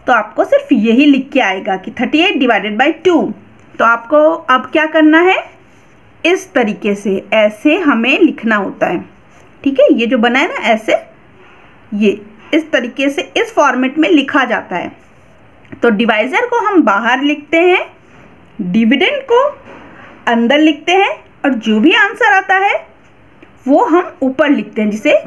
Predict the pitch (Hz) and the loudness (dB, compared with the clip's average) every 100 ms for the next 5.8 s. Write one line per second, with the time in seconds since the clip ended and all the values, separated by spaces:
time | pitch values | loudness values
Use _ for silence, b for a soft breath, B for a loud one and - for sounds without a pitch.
0 | - 254 262 254 220 202 - 190 220 220 | 0 -2 2 2 2 -4 -4 -4 -2 0
1 | 226 240 311 508 339 262 285 294 285 285 | 0 0 -2 -2 0 0 0 2 0 2
2 | 302 247 254 277 330 571 - - - 233 | 0 0 -2 0 0 -2 -4 -8 -4 -2
3 | 240 240 262 262 311 320 320 302 302 - | -4 -2 0 2 2 2 0 0 0 -2
4 | 240 226 - 370 466 - - 415 453 - | -2 -4 -2 -2 -2 -6 -6 -4 -2 -2
5 | 254 - 233 214 214 - 190 180 | -2 -2 -2 -2 -2 -2 -2 -4